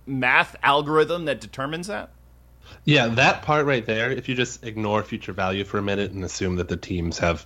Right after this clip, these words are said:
Speaker 2: you know, they're roughly equal and saving one or the other doesn't matter, just considering win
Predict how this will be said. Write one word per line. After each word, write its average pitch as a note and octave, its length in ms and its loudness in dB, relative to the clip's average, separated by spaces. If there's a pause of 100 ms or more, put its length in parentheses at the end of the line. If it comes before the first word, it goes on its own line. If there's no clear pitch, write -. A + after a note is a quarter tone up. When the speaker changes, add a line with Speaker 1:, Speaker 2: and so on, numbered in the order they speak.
Speaker 2:
you F#2+ 80 0
know, D#2+ 180 2
they're E2+ 360 2
roughly F#2+ 420 2
equal F2 400 2
and D#2+ 280 -4
saving E2+ 440 2
one E2+ 160 2
or E2+ 100 2
the E2+ 120 4
other E2+ 160 4
doesn't E2+ 280 0
matter, F2+ 320 2 (280)
just - 380 -2 (120)
considering A2+ 640 2
win G#2+ 320 0